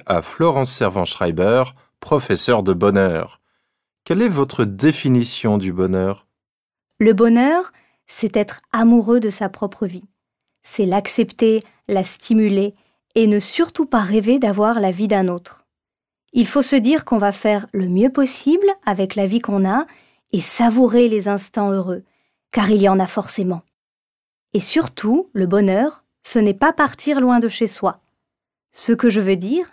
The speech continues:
Speaker 2: c'est que fuir ou partir loin n'est jamais la solution pour trouver le bonheur.
Speaker 1: À quoi sert la journée mondiale du bonheur ?
Speaker 2: Elle sert avant tout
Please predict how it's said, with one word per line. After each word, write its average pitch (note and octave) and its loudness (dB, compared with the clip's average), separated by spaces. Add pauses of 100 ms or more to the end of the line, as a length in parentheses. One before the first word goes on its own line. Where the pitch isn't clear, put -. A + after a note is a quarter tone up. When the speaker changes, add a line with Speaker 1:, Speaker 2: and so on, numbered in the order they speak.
Speaker 2:
c'est - -2
que A3 0
fuir D4 2
ou - -10
partir B3 -2
loin G3+ 0 (440)
n'est F#3+ 2
jamais A3+ 4
la A3+ 2
solution G3+ -6
pour - -12
trouver G3+ -2
le G3 2
bonheur. F3+ -2 (800)
Speaker 1:
À C#3 -4
quoi A3 0
sert C3 0
la F#2+ 2
journée A#2 0
mondiale G#2+ 0
du G2 -4
bonheur ? F2 -2 (720)
Speaker 2:
Elle C4+ 4
sert D#4+ 2
avant C#4 2
tout E4+ 0